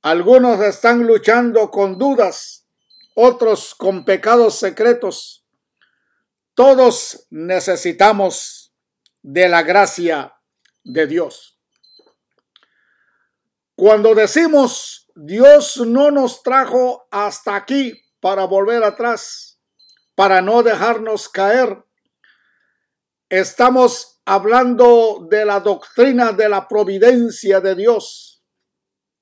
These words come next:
Y quiero definir o dar la definición de la palabra providencia.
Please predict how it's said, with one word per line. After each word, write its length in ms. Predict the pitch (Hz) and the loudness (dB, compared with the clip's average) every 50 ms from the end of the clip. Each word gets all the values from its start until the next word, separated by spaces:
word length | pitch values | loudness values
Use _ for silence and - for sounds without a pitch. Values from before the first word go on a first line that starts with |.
| _ _ _ _ _ _ _ _ _ _ _ _ _ _ _ _ _ | _ _ _ _ _ _ _ _ _ _ _ _ _ _ _ _ _
Y 200 | - 208 196 - | 0 0 0 0
quiero 320 | - 240 277 277 277 269 | 2 4 6 6 6 6
definir 1000 | 240 208 190 190 202 247 247 - 185 240 240 240 294 339 330 285 240 202 190 - _ _ _ _ _ _ _ _ _ _ _ _ _ _ _ _ _ - | 2 0 -4 -6 -4 -4 -4 -4 -4 -2 0 0 2 2 2 0 0 -2 -4 -10 _ _ _ _ _ _ _ _ _ _ _ _ _ _ _ _ _ -4
o 200 | 196 196 208 190 | 0 0 0 2
dar 300 | 233 269 294 285 277 277 | 2 2 2 2 0 -2
la 220 | 269 262 254 254 | -4 -4 -4 -4
definición 920 | 247 240 226 - 196 208 202 208 208 190 - - 262 254 262 262 254 233 | -4 -6 -10 -10 -10 -10 -10 -8 -8 -10 -8 -6 -4 -2 -2 -2 -4 -4
de 160 | 202 220 208 | -4 -4 -2
la 320 | 208 202 190 185 185 - _ | -2 -2 -4 -4 -6 -8 _
palabra 600 | - 196 202 220 247 247 240 220 214 202 190 - | -4 -4 -2 -2 -2 -2 -4 -4 -6 -8 -8 -8
providencia. 1000 | - 202 196 196 180 190 190 220 233 220 202 180 147 - - 147 127 - - _ | -6 -4 -4 -4 -2 -2 -2 -2 -2 -4 -6 -10 -14 -14 -12 -12 -12 -14 -16 _